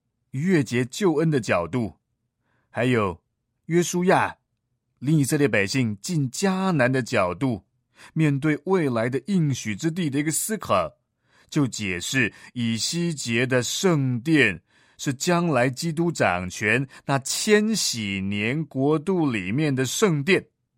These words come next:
也有学者说，这个圣殿呢，以救恩和进迦南的角度来理解，乃是指着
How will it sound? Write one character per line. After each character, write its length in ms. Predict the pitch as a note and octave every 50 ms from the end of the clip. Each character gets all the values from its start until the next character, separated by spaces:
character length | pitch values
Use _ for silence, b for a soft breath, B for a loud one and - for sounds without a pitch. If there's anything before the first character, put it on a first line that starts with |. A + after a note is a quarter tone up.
| _ _ _ _ _ _ _ B B B D#3+
也 80 | D#3+ G#3
有 120 | A3 G3+
学 180 | C#3 - F3+ F3+
者 180 | D#3 D3 B2
说， 400 | A2+ G2+ C3+ B2+ A#2+ G2+ - _ _ _ _ _ _ _ _ _ B B F3
这 140 | B - G#3+
个 80 | F#3+ F#3
圣 320 | - - A3 G3+ E3+ D#3
殿 220 | C#3+ E3 D3 B2 A2+
呢， 160 | G#2+ F#2 D2+ - _ _ _ _ _ _ B B B B
以 200 | F3 D#3+ D#3+ D3 _
救 300 | - - - A#3 G#3+ F3+
恩 260 | F3 - G3 G3 G3+
和 240 | F#3+ G3 F#3+ F3 E3+
进 260 | E3 - G#3+ F#3 F3
迦 440 | E3 - - A3 G3+ G3+ G3+ G3+ G#3
南 240 | F#3+ E3 D3 D3 D#3+
的 100 | E3 E3+
角 320 | D3 - D#3 C#3+ B2 B2+
度 180 | C3 D3+ F#3+ F3
来 200 | D#3 C#3+ D3 E3
理 180 | D#3 D3+ F3 F3
解， 380 | C#3 C#3+ C3+ A#2 F#2+ E2 _ _ _ _ B B B F#3
乃 160 | B D#3 D3+
是 140 | D#3 D#3+ G#3
指 260 | D#3+ - - C#3 B2+
着 220 | A#2 C#3 D3 C3